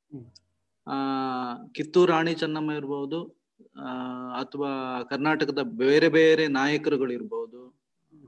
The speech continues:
Speaker 2: ಕೆಂಪೇಗೌಡರು ಇರ್ಬೋದು ಒಂದು ಹಂತದಲ್ಲಿ, ಅಥವಾ ರಾಣಿ ಅಬ್ಬಕ್ಕ ಇರ್ಬೋದು, ಉಳ್ಳಾಲದ ಅಬ್ಬಕ್ಕ ಇರ್ಬೋದು, ಇವರೆಲ್ಲರನ್ನು ಏನು ಸ್ವಾತಂತ್ರ್ಯ ಹೋರಾಟ ಅಥವಾ ನ್ಯಾಷನಲಿಸಂನ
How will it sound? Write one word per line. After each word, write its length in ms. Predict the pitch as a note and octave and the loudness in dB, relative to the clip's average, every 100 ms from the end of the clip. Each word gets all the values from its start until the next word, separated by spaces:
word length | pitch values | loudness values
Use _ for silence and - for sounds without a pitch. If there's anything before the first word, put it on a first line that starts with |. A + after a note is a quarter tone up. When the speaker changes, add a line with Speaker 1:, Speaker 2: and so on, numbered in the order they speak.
| - | -12
Speaker 2:
ಕೆಂಪೇಗೌಡರು 640 | - C3+ C3+ D3+ D#3 D3+ | -8 0 4 8 8 8
ಇರ್ಬೋದು 380 | D3+ B2+ A2 A2 | 6 4 2 -2
ಒಂದು 180 | A2 G#2+ | -4 -8
ಹಂತದಲ್ಲಿ, 500 | G#2+ G#2 G#2+ A2 A#2+ | -12 -12 -10 -8 -8
ಅಥವಾ 540 | G#2+ - A#2 A2 - _ _ _ _ - | -10 -10 -12 -12 -18 _ _ _ _ -6
ರಾಣಿ 340 | B2+ C#3+ D#3+ | 0 0 0
ಅಬ್ಬಕ್ಕ 400 | D3 B2+ C#3 D#3 | 0 0 0 4
ಇರ್ಬೋದು, 380 | D#3+ B2+ G#2+ G#2 | 4 2 0 -2
ಉಳ್ಳಾಲದ 500 | A#2 B2 A#2+ A2 G#2 | 0 0 -2 -4 -6
ಅಬ್ಬಕ್ಕ 360 | A2+ G2+ A2+ - | -10 -10 -12 -10
ಇರ್ಬೋದು, 360 | G#2+ G2+ _ _ _ _ _ _ D3+ _ _ _ _ - | -14 -14 _ _ _ _ _ _ _ _ _ _ _ 0
ಇವರೆಲ್ಲರನ್ನು 920 | E3 F#3+ D#3 F3 G#3+ A3 G#3+ G#3+ G#3 | 6 6 8 6 8 6 4 2 0
ಏನು 640 | D#3 E3 E3+ D#3+ D3+ - - _ - | 0 0 -2 -4 -4 -8 -20 _ -8
ಸ್ವಾತಂತ್ರ್ಯ 480 | - D3+ F3+ F3+ E3+ | -2 2 2 2 4
ಹೋರಾಟ 420 | D3+ D#3 C#3+ C#3 | 4 4 2 0
ಅಥವಾ 440 | C#3 B2+ A#2+ C3 B2+ | -2 -4 -4 -6 -4
ನ್ಯಾಷನಲಿಸಂನ 840 | A#2+ D3 - D#3+ C#3+ C3+ C3+ C3 | -2 -2 -2 -4 -2 -2 -4 -6